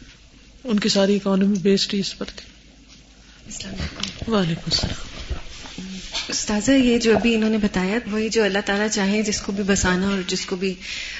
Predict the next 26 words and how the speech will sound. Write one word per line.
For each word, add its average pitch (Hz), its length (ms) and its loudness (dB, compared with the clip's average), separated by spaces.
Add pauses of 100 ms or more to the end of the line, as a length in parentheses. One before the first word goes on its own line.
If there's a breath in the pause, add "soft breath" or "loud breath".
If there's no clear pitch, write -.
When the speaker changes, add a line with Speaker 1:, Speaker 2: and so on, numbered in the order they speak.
(120)
Speaker 2:
ایک 214 200 -2
صاحب 214 360 2
تھے 254 240 6
جو 240 360 4
یہاں 190 280 2
پہ 202 80 4
آئے 180 140 4
ہوئے 185 140 -2
تھے 226 100 -4
باہر 180 260 -4
سے، 180 180 -8 (600 loud breath)
اور 196 140 0
وہ 196 160 0
کہہ 226 160 4
رہے 233 100 4
تھے 269 180 0
کہ 247 280 4 (360)
جس 202 200 -4
طرح 262 180 4
یہاں 240 300 4
پر 240 160 2
پاکستان 208 500 -2
میں 226 180 0
پے 202 220 2
در 208 180 2
پے 190 240 2